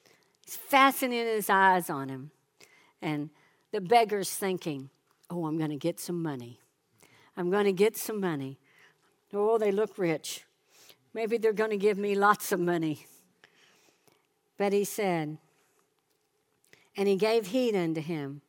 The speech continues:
expecting to receive something of them. And Peter said, Peter looked at him. And he looked at him in the eyes. And he looked at him through compassion.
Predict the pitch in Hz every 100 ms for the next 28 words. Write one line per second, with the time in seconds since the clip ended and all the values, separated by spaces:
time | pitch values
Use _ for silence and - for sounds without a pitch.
0 | _ _ _ _ _ - 185 - - -
1 | 247 214 190 190 180 220 208 180 - 202
2 | 196 190 180 175 165 156 147 147 _ _
3 | _ _ _ _ _ - 165 - 233 202
4 | 165 - 156 143 156 _ - 277 190 175
5 | 170 - 139 139 135 143 _ _ _ _
6 | _ _ _ _ _ _ 196 196 208 220
7 | - 214 190 165 175 190 190 180 165 160
8 | 160 180 - - _ _ _ _ _ _
9 | _ _ _ _ _ - 190 180 185 208
10 | 208 214 190 185 175 - 165 - 175 165
11 | 180 165 - 180 175